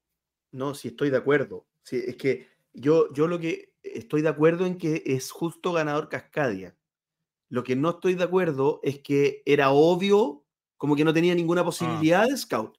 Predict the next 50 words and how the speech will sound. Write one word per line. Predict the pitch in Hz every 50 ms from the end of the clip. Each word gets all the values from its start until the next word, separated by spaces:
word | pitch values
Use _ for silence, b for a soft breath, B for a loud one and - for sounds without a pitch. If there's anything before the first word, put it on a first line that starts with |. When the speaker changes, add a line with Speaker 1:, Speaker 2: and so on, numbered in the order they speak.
| _ _
Speaker 1:
como | - 135 143 143
que | 139 151 151
no, | 160 165 165 165 147 B B B B
como, | - 156 156 160 - - - _ _ _
como, | - 160 165 170 170 - _
y | - 160 139
que | 143 175 180 208
es, | 220 220 -
y | - 165
que | 139 - 170
la | 165 156
razón | 156 165 143 - - 214 240 262 233
sea | - - - 247 262 220 170 170 220 277 - _ _ _ _
que | - 175 160
casi | - 233 240 233 233 - 269 202
que | 254 220
no | 208 208 208 208 208 208
es | 208 226 233 233
categoría | 226 233 233 233 247 240 233 226 233 233 233 226 226 226 226 220 214
de | 214 208 208 202 202
Spiel | 196 - - - 202 196
des | 175 170 151 151
Jahres. | 123 117 107 101 - - - - - - -
Bueno, | - 123 120 127
pero | 135 139 135
entonces, | - - - 131 - -
¿para | 139 143
qué | 123 131
lo | 139 147
nominan? | 165 175 185 196 165 139 127 -
Eso | 214 196 - 220
es |
lo | 208 196
que | 220
digo. | 226 196 156
O | 143
sea, | - - 165
yo, | 165 180 196 190 - _ _ _ _ _ _ _ _ _ _ _
para | - 156 160 170
mí | 185 190
es | 180 175
Speaker 2:
Sí. | 160 151 147 147
Speaker 1:
distinto | 147 - - 240 247 226 233 - 170 160
decir | 156 156 147 - - 175 147 117
que | - - 131
Cascadia | - 135 123 - - - - 185 180 175 170
es | - -
un | 147 135 - _
claro | - - 160 170 190 220 233 220
ganador | 214 196 185 180 165 160 165 214 311 392 -